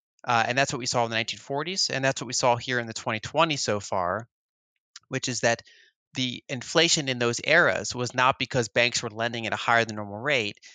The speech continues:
It was because the government was running larger than normal deficits to respond to what they, what they perceive as a crisis. Um, and so the challenge there is that the tool of raising rates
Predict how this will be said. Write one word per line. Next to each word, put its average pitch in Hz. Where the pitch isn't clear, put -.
It -
was 123
because 120
the 120
government 120
was 113
running 113
larger 120
than 107
normal 107
deficits 127
to -
respond 107
to 107
what 101
they, 98
what 101
they 101
perceive 104
as 95
a 101
crisis. -
Um, 107
and 127
so 113
the 131
challenge 120
there 190
is 127
that 110
the 131
tool 220
of 170
raising 139
rates 110